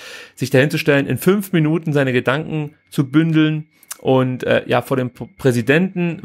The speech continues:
vor dem Präsidium im Allgemeinen eben seine Anliegen vorbringt. Und, äh, auch wenn ich mit dem, was da gesagt wurde vom zweiten Redner, äh, einfach nicht übereinstimme, ja, finde ich,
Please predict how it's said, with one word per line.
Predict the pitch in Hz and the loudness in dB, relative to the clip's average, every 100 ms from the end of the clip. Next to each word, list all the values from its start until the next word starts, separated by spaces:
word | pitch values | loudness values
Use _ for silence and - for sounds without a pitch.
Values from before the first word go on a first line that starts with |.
| - | -6
vor | 135 127 123 120 - - - | 2 4 4 0 -6 -20 -4
dem | 127 120 | -4 -2
Präsidium | 127 143 147 139 | 0 2 2 0
im | 123 | -4
Allgemeinen | - 127 120 117 135 151 143 - - | -2 -2 0 0 0 0 -4 -14 -8
eben | - 131 | -4 0
seine | 135 135 - | 2 2 2
Anliegen | 135 127 113 | 0 0 -2
vorbringt. | - 113 113 107 - - - | -2 -2 0 -4 -6 -18 -20
Und, | - 131 131 127 - - | 0 2 2 -4 -8 -4
äh, | - - | -4 2
auch | - 202 | 0 2
wenn | 208 | 2
ich | 190 156 | 2 0
mit | 151 143 | -2 0
dem, | 160 190 | 0 2
was | 165 160 | 0 2
da | 147 | 2
gesagt | 139 127 156 175 | 2 2 0 0
wurde | 131 113 107 | 0 0 0
vom | 120 | -6
zweiten | 113 113 107 107 | -2 0 0 -2
Redner, | 110 104 104 101 - _ - | -4 -2 -4 -6 -14 _ -16
äh, | - - - - | -12 -10 -12 -12
einfach | - 175 160 156 | -6 -4 -2 -2
nicht | 165 | 0
übereinstimme, | 160 143 180 214 - 131 110 104 | 2 2 2 0 0 0 0 -2
ja, | 110 156 156 | 0 0 0
finde | - 175 202 | 0 2 2
ich, | 196 - | -2 -4